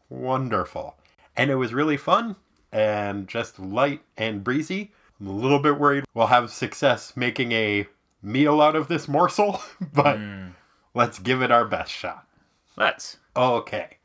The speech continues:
Speaker 1: So this comic book is either a return to or a launching off point of a couple of spin-off issues that other characters were in.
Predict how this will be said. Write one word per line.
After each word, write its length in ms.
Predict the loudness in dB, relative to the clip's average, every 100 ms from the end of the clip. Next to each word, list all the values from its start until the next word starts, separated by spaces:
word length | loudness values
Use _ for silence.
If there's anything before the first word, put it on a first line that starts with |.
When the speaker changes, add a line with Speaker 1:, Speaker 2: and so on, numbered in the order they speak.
| _
Speaker 1:
So 420 | -12 0 0 0 -4
this 480 | -8 -10 -4 -4 -4
comic 500 | -4 -2 -2 -4 -4
book 380 | -2 -2 -4 -18 _ _
is 460 | -8 -4 -6 -8 -12
either 380 | -10 -6 -4 -4
a 220 | -6 -8
return 560 | -6 -6 -6 -4 -4 -4
to 160 | -6 -6
or 200 | -2 -2
a 60 | -2
launching 420 | -2 -4 -6 -6
off 260 | -4 -4 -6
point 260 | -6 -6 -8
of 140 | -8
a 40 | -6
couple 340 | -8 -6 -6
of 140 | -6
spin-off 560 | -10 -14 -6 -2 -2 -4
issues 400 | -12 -8 -8 -8
that 120 | -8
other 200 | -6 -6
characters 560 | -6 -4 -6 -4 -8 -6
were 160 | -8 -8
in. 160 | -10